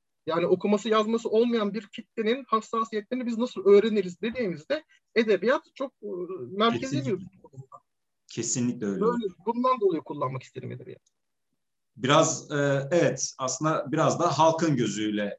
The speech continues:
Speaker 2: e, bakmak gerekiyor ya da onu nasıl anlayabiliriz diyerek aslında edebiyat
Speaker 1: Halk, sıradan askerler, yani
Speaker 2: Evet,
Speaker 1: Supi,
Speaker 2: evet.
Speaker 1: sıradan bir yeniçeri olmadığı belli ama işte Yeniçerilerin bütün bakış açısını anlatıyor ve çok değerli. Niye değerli?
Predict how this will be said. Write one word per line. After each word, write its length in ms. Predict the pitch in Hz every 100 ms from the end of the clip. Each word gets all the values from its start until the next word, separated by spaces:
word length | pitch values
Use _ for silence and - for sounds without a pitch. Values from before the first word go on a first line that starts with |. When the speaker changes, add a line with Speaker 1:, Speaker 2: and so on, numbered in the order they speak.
| _ 101
Speaker 2:
e, 40 | 98 95 95 90
bakmak 420 | 101 - 107 -
gerekiyor 400 | 107 98 - 160
ya 180 | 127 120
da 100 | 135
onu 220 | 127 143
nasıl 260 | 135 - 127
anlayabiliriz 720 | 127 127 127 - 117 101 95
diyerek 340 | 110 165 - 113
aslında 420 | 120 - 123 139
edebiyat 280 | 135 120 214
Speaker 1:
Halk, 120 | - - -
sıradan 540 | - 190 202 208 226
askerler, 680 | 220 - 185 156 147 156 -
yani 280 | 147 151 147
Speaker 2:
Evet, 100 | 123
Speaker 1:
Supi, 320 | 190 190 -
Speaker 2:
evet. 160 | 202 180 -
Speaker 1:
sıradan 360 | 196 196 196
bir 80 | 196
yeniçeri 400 | 196 190 190 190
olmadığı 440 | 196 175 180 247
belli 440 | 220 226 185 254 349 -
ama 280 | 190 269
işte 220 | 262 - 233
Yeniçerilerin 640 | 214 214 202 180 208 233
bütün 200 | 226 214
bakış 220 | 196 -
açısını 240 | 139 233
anlatıyor 340 | 254 277 269 226
ve 40 |
çok 260 | 220 233 -
değerli. 340 | 220 160 147
Niye 200 | 185 240
değerli? 440 | 233 180 165 247